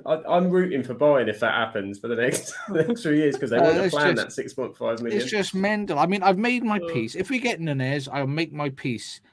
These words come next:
Speaker 2: with Mane going. I think I will be disgusted if we sign Salah to anything other, over three hundred grand a week. I will be disgusted with it, and I, and I will come out and I will say it publicly.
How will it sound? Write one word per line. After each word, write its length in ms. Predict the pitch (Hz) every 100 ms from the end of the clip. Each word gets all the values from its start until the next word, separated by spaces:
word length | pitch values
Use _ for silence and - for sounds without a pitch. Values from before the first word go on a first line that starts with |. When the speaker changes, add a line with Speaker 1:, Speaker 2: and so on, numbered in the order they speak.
| _
Speaker 2:
with 160 | 117 117
Mane 420 | 127 120 117 113
going. 500 | 110 101 98 104 98 - _ _
I 120 | 131
think 320 | 131 160 156 - _ -
I 80 | 160
will 140 | 165 175
be 160 | 202
disgusted 800 | 190 - - 202 - - 117 123
if 180 | 135 135
we 120 | 131
sign 360 | 123 147 127 117
Salah 520 | - 131 107 104 107
to 200 | 95 -
anything 580 | 131 135 131 127 113 117 -
other, 200 | 117 113
over 340 | 139 131 120 110
three 240 | - 123
hundred 240 | 113 110 107
grand 300 | 113 107 98
a 40 |
week. 300 | 92 98 - - _ _ _
I 120 | 123
will 100 | 131
be 140 | 120 120
disgusted 580 | 117 - 113 - 107
with 140 | 101 98
it, 100 | 104
and 180 | 95 101
I, 100 | 110
and 200 | 104 151
I 80 |
will 160 | 107 180
come 180 | 170 131
out 100 | 117
and 80 | 113
I 80 | 110
will 80 | 107
say 200 | - 107
it 100 | -
publicly. 520 | 107 95 - 104